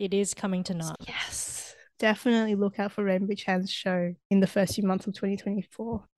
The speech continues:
Speaker 2: More details coming out at some point.
Speaker 1: Yes. You heard
Speaker 2: At
Speaker 1: it
Speaker 2: some,
Speaker 1: first
Speaker 2: some
Speaker 1: here.
Speaker 2: point. <laughs> I actually had a question. This is just a loose question that's not connected to anything, so it comes here. But right now, it's, like, assignment season for a lot of our listeners,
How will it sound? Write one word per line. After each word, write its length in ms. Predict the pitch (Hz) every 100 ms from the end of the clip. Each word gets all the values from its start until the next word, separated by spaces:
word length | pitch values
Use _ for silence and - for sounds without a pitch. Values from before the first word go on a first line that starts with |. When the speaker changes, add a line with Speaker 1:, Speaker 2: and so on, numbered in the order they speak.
| 220
Speaker 2:
More 120 | 214
details 380 | 196 196 202 202
coming 320 | - 196 202
out 160 | 190 - -
at 120 | 220
some 220 | - 202
point. 300 | - 190 190
Speaker 1:
Yes. 320 | 185 180 - 233 -
You 140 | 233
heard 220 | 233 247
Speaker 2:
At 60 | 254
Speaker 1:
it 40 |
Speaker 2:
some, 100 | 226
Speaker 1:
first 280 | 220 226 -
Speaker 2:
some 100 | 208
Speaker 1:
here. 220 | 208 185
Speaker 2:
point. 240 | 190 220 254
<laughs> 60 | - - - - _ -
I 60 |
actually 200 | 277 349
had 100 | 302
a 20 |
question. 760 | 262 226 208 - 208 202 202 208 _
This 140 | - 349
is 140 | 349
just 160 | 359 -
a 40 |
loose 300 | 254 214 233
question 340 | - - - 226
that's 160 | 208
not 160 | 214 196
connected 380 | 208 190 - 208
to 120 | 196
anything, 260 | 185 220
so 240 | 220 233 208 -
it 160 | 220
comes 260 | - 202 196
here. 260 | 196 180 180 - - _
But 380 | - 196 196 - -
right 200 | 220 233
now, 280 | 247 247 240
it's, 320 | 214 208 -
like, 140 | 220 -
assignment 480 | 233 220 233 269
season 360 | 277 277 285 311
for 180 | - 214
a 40 |
lot 140 | 202 202
of 80 |
our 160 | 202 185
listeners, 580 | 196 - 233 226 226